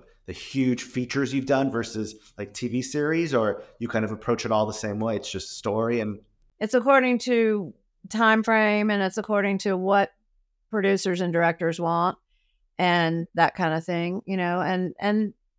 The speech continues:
Speaker 2: also I love meeting new people. I love seeing people that I've never seen before. I love thinking outside the box. I love seeing people that are not necessarily specified,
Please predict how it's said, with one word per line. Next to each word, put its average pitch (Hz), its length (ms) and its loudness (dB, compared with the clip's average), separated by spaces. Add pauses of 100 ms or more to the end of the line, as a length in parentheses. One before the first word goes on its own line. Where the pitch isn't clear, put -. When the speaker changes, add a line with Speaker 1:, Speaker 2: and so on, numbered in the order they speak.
(100)
Speaker 2:
also 254 320 4
I 247 220 4
love 240 440 4
meeting 233 300 2
new 214 140 2
people. 226 320 0
I 196 260 4
love 196 500 4 (360)
seeing 220 400 2
people 208 260 2
that 185 120 4
I've 185 100 2
never 196 200 2
seen 196 240 -2
before. 196 560 0
I 185 140 4
love 190 420 2 (360)
thinking 214 380 4
outside 190 400 4
the 180 80 2
box. 190 440 4
I 175 100 4
love 175 300 2
seeing 185 340 -2
people 185 380 0
that 160 240 0 (480)
are 170 460 2 (300)
not 180 340 2
necessarily 175 720 2
specified, 180 880 2